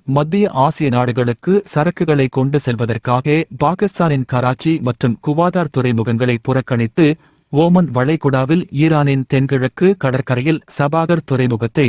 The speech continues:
இந்தியா உருவாக்குகிறது. இதற்காக ஈரான் தனது நாட்டின் முக்கிய துறைமுகமான சபாகர் துறைமுகத்தை நிர்வகித்து மேம்படுத்த இந்தியாவுடன் பத்து ஆண்டு ஒப்பந்தம் செய்துள்ளது. பொதுவாக இந்தியாவுடன் நல்லுறவை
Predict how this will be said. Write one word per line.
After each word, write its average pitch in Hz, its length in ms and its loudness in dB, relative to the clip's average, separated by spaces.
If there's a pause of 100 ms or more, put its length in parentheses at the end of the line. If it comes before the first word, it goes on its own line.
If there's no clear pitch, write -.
(100)
இந்தியா 131 520 0
உருவாக்குகிறது. 123 760 0 (440)
இதற்காக 165 500 0 (200)
ஈரான் 143 520 2
தனது 135 280 0
நாட்டின் 156 440 0
முக்கிய 147 380 -2
துறைமுகமான 131 840 0
சபாகர் 135 580 -2
துறைமுகத்தை 127 680 0
நிர்வகித்து 131 580 0 (140)
மேம்படுத்த 143 680 0 (140)
இந்தியாவுடன் 147 680 0 (100)
பத்து 143 340 -2
ஆண்டு 123 340 2 (140)
ஒப்பந்தம் 127 580 0
செய்துள்ளது. 123 480 2 (920)
பொதுவாக 196 520 2 (100)
இந்தியாவுடன் 156 680 0 (160)
நல்லுறவை 151 420 2